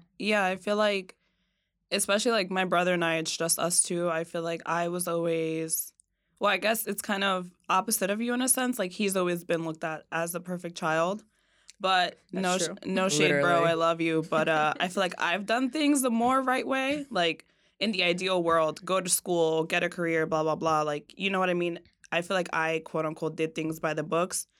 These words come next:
Speaker 1: where he's still doing good for himself, but we kinda did things differently, but he was still looked at as the golden child.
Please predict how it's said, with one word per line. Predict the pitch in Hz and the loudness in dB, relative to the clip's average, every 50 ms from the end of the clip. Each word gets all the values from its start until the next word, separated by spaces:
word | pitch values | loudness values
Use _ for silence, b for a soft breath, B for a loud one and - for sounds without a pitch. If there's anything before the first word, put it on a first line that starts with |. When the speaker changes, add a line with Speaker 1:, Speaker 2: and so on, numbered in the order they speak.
| b b b b b b | b b b b b b
Speaker 1:
where | - 180 175 170 160 | -2 0 2 2 2
he's | 160 175 220 202 196 - | 0 0 0 2 2 2
still | - - 180 175 | 2 2 0 2
doing | 170 175 175 175 165 | 2 2 2 2 2
good | 165 185 202 214 | 0 0 -2 -2
for | - 180 170 | -2 -2 -2
himself, | 175 170 151 - - 160 151 151 151 151 - - | -2 -4 -4 -2 -2 0 0 -2 -2 -6 -8 -4
but | - 160 151 147 131 - - | -2 0 0 0 -2 -2 -4
we | 165 | -6
kinda | 165 190 196 185 175 | -6 -4 -2 -2 -2
did | 170 180 175 175 | -2 -2 -4 -4
things | - 160 165 165 | -4 -6 -6 -4
differently, | - 175 170 175 180 165 160 156 160 | -2 -2 -2 -2 -4 -4 -4 -4 -4
but | 160 160 | -6 -8
he | 156 160 185 180 | -8 -6 -4 -2
was | 170 165 - | -2 -2 -2
still | - 180 156 | -2 -2 -4
looked | 156 151 - - | -4 -6 -6 -6
at | 151 151 151 156 - - _ _ _ _ _ _ - | -6 -6 -6 -8 -10 -14 _ _ _ _ _ _ -4
as | 165 170 175 | -4 -2 -2
the | 170 | -4
golden | 170 165 165 165 165 160 165 165 | 0 4 4 4 4 2 0 -4
child. | - 170 156 147 143 147 - - 220 | -4 -4 -4 -4 -4 -4 -8 -10 -14